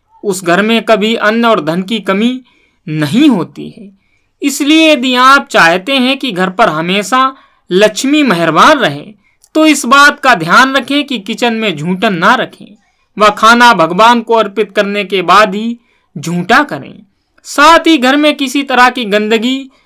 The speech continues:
जाले आदि ना रखें, इसका पूरा खास ख्याल रखें। दोस्तों, इन पांच को खाना खिलाएं। चाणक्य जी के अनुसार खाना बनाते समय पहली रोटी गाय के लिए निकालें,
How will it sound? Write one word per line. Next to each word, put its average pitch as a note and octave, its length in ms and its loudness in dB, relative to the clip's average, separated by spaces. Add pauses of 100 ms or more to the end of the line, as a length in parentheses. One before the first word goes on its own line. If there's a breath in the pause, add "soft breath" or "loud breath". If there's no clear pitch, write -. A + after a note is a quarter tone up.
(140 soft breath)
जाले G#3 480 2
आदि A3 240 2
ना E3+ 200 0
रखें, - 460 -14 (340)
इसका A#3+ 360 0
पूरा C4 560 2 (320 soft breath)
खास C4+ 380 0
ख्याल F3 440 0
रखें। - 320 -18 (1080)
दोस्तों, D4 420 2
इन D4 160 2
पांच C#4+ 360 2
को C4+ 160 2
खाना G3+ 360 0
खिलाएं। C#3 400 -10 (520)
चाणक्य A#3+ 500 2
जी E4 140 2
के E4+ 160 -2
अनुसार A#3 540 4
खाना A#3+ 400 2
बनाते G3 480 0
समय C4 300 -2
पहली C4 480 2
रोटी B3+ 340 -2
गाय G3 280 4
के A#3+ 180 0
लिए D3 220 0
निकालें, C3+ 540 -12